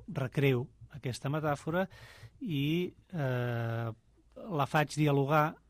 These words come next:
amb els pensadors, eh, del segle vint, principalment, mm, cristians, però també en aquell moment en el que vaig escriure el llibre estava molt interessat amb els filòsofs, eh, del segle vint de l'escola de Kyoto, per tant, de tradició,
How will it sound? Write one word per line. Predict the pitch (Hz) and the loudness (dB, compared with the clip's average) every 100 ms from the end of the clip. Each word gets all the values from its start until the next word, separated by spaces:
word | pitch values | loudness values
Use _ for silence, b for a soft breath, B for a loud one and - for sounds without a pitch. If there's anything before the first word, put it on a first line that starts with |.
| - | -6
amb | 139 131 | -2 0
els | 127 123 127 127 - - - | -2 -2 -4 -6 -10 -10 -6
pensadors, | 113 - 110 113 110 - - 208 | -4 -4 -6 -6 -6 -10 -14 -12
eh, | 175 151 151 - 165 | -10 -10 -10 -12 -12
del | 135 | -12
segle | - 120 131 | -12 -8 -4
vint, | 147 175 - B B B B | 0 0 -4 B B B B
principalment, | - 139 160 139 156 151 156 160 - - | -2 0 0 2 4 4 4 2 -2 -6
mm, | 147 135 131 127 123 120 113 - | -4 -2 -2 -2 -2 -2 -6 -12
cristians, | 123 - - 165 196 220 - - _ - | -12 -8 0 2 2 0 -2 -14 _ -2
però | 139 | 0
també | 139 135 147 147 | 0 2 2 2
en | 170 170 123 | -2 -6 -6
aquell | 110 117 | -4 -4
moment | 113 117 107 - | -2 -4 -6 -10
en | 196 139 | -10 -8
el | 110 | -6
que | |
vaig | 113 123 | -6 -6
escriure | - 117 | -8 -6
el | 113 | -6
llibre | 113 120 | -6 -8
estava | - 117 | -8 -8
molt | 110 113 | -6 -6
interessat | 107 - 110 120 110 - B B B B - | -8 -8 -8 -6 -8 -14 B B B B -6
amb | 117 | -6
els | - | -4
filòsofs, | 120 113 120 107 - 156 | -4 -2 -4 -8 -10 -8
eh, | 117 110 | -6 -6
del | 107 | -6
segle | - 113 | -8 -6
vint | 110 113 | -6 -4
de | 107 | -6
l'escola | 104 - - 110 | -8 -10 -10 -8
de | 107 | -6
Kyoto, | - 120 123 | -4 -4 -4
per | 120 | -6
tant, | - 110 | -6 -6
de | 107 | -6
tradició, | 110 104 - 113 104 | -6 -8 -6 -6 -6